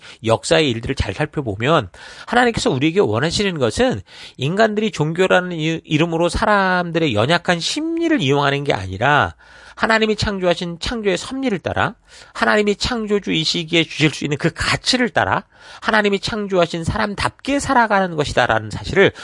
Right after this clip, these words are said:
분명하게 알 수 있습니다. 하나님의 법은 성전을 중심으로 종교적인 일에 집중해서 살게 하는 게 아니에요. 하나님의 법도와 규례가 말해주는 삶의 중심은 교회당이 아니라 우리가 살아가는 사회, 우리의 삶입니다.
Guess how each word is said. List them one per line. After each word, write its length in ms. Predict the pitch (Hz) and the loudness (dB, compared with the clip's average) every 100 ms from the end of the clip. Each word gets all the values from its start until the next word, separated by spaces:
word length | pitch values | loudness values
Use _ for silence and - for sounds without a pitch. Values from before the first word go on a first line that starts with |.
| - - - | -16 -18 -8
분명하게 600 | 151 180 196 170 139 123 | -6 0 0 0 -2 -4
알 260 | - 104 | -6 -8
수 140 | - 165 | -6 -4
있습니다. 580 | - 190 139 87 - _ _ _ _ _ _ _ _ _ _ _ - _ - | -2 -2 -2 -6 -12 _ _ _ _ _ _ _ _ _ _ _ -20 _ -4
하나님의 420 | - 285 285 269 269 | 2 4 4 2 2
법은 540 | 117 135 165 180 95 - - - - | 2 2 2 -2 -6 -14 -20 -20 -6
성전을 640 | - 302 330 277 247 233 | 0 0 0 2 2 2
중심으로 420 | - 160 160 160 | 0 -4 -2 0
종교적인 680 | 160 139 151 156 143 143 135 | 0 0 2 2 2 -4 0
일에 140 | 120 | 0
집중해서 560 | 120 - - 165 156 147 | 2 0 -2 -2 -2 -2
살게 300 | 156 160 151 | -2 -2 0
하는 160 | 147 151 | -2 -2
게 120 | 170 | -4
아니에요. 500 | - 92 107 147 92 _ _ _ _ _ _ _ _ - | -4 -4 -2 -2 -4 _ _ _ _ _ _ _ _ -2
하나님의 360 | 208 190 185 | 0 2 0
법도와 320 | 123 - 147 | -2 0 0
규례가 340 | 135 127 135 135 | 0 0 2 2
말해주는 440 | 104 110 104 117 | 0 -2 -2 -6
삶의 320 | - 135 127 | -4 -4 -4
중심은 560 | - 117 - 123 190 107 _ | -4 -6 -4 -2 -2 -4 _
교회당이 480 | - 185 156 151 151 | 4 6 6 0 -4
아니라 400 | 98 110 185 247 _ - | -6 -4 -4 -4 _ -10
우리가 280 | 120 123 131 | -6 -2 0
살아가는 480 | 143 139 120 113 104 | 0 0 2 0 0
사회, 320 | - 151 101 | 0 2 0
우리의 240 | 127 143 123 | 2 2 2
삶입니다. 840 | - - 294 277 220 101 - | 0 -2 -4 -4 -6 -8 -12